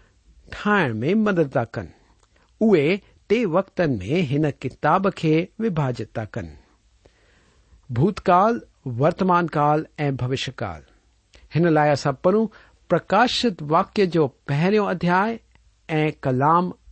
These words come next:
اڻويهه. انهيء ڪري جيڪيون ڳالهيون تون ڏٺيون آهن ۽ جيڪيون ڳالهيون ٿي رهيون آهن ۽ جيڪيون ڳالهيون هن کان پوءِ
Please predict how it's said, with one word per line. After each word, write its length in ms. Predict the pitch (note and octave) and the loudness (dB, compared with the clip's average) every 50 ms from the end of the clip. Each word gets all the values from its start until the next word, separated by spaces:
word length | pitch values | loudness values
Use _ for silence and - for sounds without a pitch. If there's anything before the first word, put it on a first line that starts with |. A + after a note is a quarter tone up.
| - _ _ _ _ _ _ _ _ - | -20 _ _ _ _ _ _ _ _ 0
اڻويهه. 460 | G3 G3+ E3 C#3 B2 G#2+ F2+ D#2+ D#2 - _ _ _ _ _ _ _ _ _ _ _ _ _ _ _ _ _ _ _ _ _ _ _ - - _ _ _ _ _ _ _ _ _ - | 0 2 2 0 0 -2 -6 -10 -14 -20 _ _ _ _ _ _ _ _ _ _ _ _ _ _ _ _ _ _ _ _ _ _ _ -20 -20 _ _ _ _ _ _ _ _ _ 2
انهيء 300 | C#4 C#4 C#4 C4+ G3 D3+ | 4 6 6 6 4 2
ڪري 420 | - - B2 G2+ F#2+ G#2+ E3+ A3+ C4+ A#3 - _ _ _ - C#3 | 0 -2 -4 -4 0 2 2 2 2 0 -6 _ _ _ -14 -14
جيڪيون 500 | C3 - A3 C4+ C#4+ - B3+ A#3+ G3 F3 | -4 0 0 0 0 0 -2 0 0 0
ڳالهيون 460 | D#3+ E3+ F#3+ A3 A3+ A#3 A#3 A3+ A3 F#3+ | 2 2 2 2 2 2 2 0 -2 -2
تون 220 | - G3 E3+ D#3 C#3+ | 0 -2 0 0 0
ڏٺيون 360 | D3+ E3 - - F#3+ D#3 C#3 - | 0 -2 0 0 0 0 0 0
آهن ۽ 360 | - D#3+ F#3+ A3 A#3 B3+ B3 G#3 - _ _ _ _ _ D#3+ D3 C3+ | 0 2 2 4 4 2 2 0 -2 _ _ _ _ _ 0 0 0
جيڪيون 460 | A#2+ - D3 D#3 D3 - D#3 D3+ D3 | 0 0 -2 -2 -2 0 -2 -2 0
ڳالهيون 420 | C#3+ D#3 E3+ F3+ F#3+ G3 G3 F#3 - _ | 2 2 2 4 2 2 2 0 -2 _
ٿي 240 | - - C4+ B3+ A3 | -4 0 0 2 4
رهيون 280 | F3 D3+ C#3 C3+ B2+ - | 4 4 2 0 0 0
آهن ۽ 340 | C#3+ D#3 F3 F#3+ G#3+ G#3 - - - _ _ - G3 G#3+ | 0 0 2 2 2 0 -2 -4 -12 _ _ -2 -2 -2
جيڪيون 420 | A3 G3+ - C4 C4 - A#3 A3 F#3+ | 0 0 -2 -2 -2 -2 -4 -4 0
ڳالهيون 420 | F3 F#3+ F#3+ F#3+ F#3+ G3 F#3+ F3 | 0 2 2 2 2 2 2 2
هن 180 | E3 G#3 G3+ F#3+ | 2 0 0 -2
کان 220 | - - D3 C3 | -2 0 -2 -2
پوءِ 340 | B2 - D#3+ E3+ F#3 F#3+ F#3+ | -2 0 2 2 4 2 2